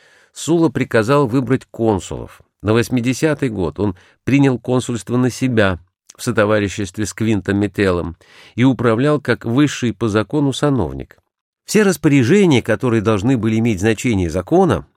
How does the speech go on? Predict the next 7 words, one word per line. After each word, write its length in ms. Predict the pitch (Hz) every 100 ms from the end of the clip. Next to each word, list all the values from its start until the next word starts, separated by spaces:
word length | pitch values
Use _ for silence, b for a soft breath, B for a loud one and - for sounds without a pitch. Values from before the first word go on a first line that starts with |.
| _ -
Сулла, 540 | - - 196 190 170
раз 340 | 104 107 87 76
издавший 540 | 73 101 165 - 151
их, 120 | 147 - b b
сам 320 | - 147 180
строго 400 | - - 156 147
исполнял. 600 | 127 135 113 80 64